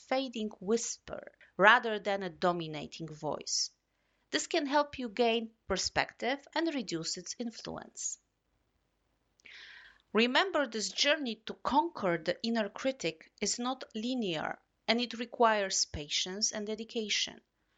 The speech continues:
However, with these practical steps, you can gradually diminish its power and unlock the door to self-compassion and self-love.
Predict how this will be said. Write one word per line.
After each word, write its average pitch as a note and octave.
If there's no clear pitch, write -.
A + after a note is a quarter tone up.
However, C#4+
with G#3
these A#3+
practical C4
steps, -
you A3
can A#3
gradually A3
diminish A3
its -
power D3
and G#3+
unlock A3
the G#3
door G#3
to G#3
self-compassion E3
and F3+
self-love. A#3